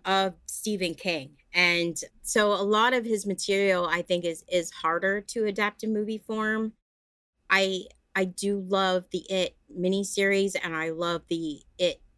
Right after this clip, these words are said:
the remakes of the It movies. I think they're phenomenal. I think they, the kid actors are fantastic. And there are, if you do rewatch the movie, there are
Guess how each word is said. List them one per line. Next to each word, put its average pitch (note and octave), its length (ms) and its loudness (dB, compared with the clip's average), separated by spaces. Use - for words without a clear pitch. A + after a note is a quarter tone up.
the E3+ 200 0
remakes F#3+ 640 -2
of E3 240 -8
the E3 220 -4
It - 120 -4
movies. F3+ 320 -4
I D#3 80 -6
think E3+ 220 -16
they're D3 180 -10
phenomenal. D#3+ 920 -4
I F3+ 100 -2
think F3+ 280 -2
they, F3 380 2
the F3 280 0
kid A3 240 2
actors F#3+ 500 2
are C#3+ 280 -6
fantastic. F#3 1120 -2
And A3 140 4
there A#3 160 6
are, A#3 340 6
if G#3+ 280 -2
you A3+ 340 -2
do B3 480 2
rewatch G#3 480 2
the F#3+ 80 0
movie, F#3 280 -2
there E3+ 320 0
are F#3+ 580 2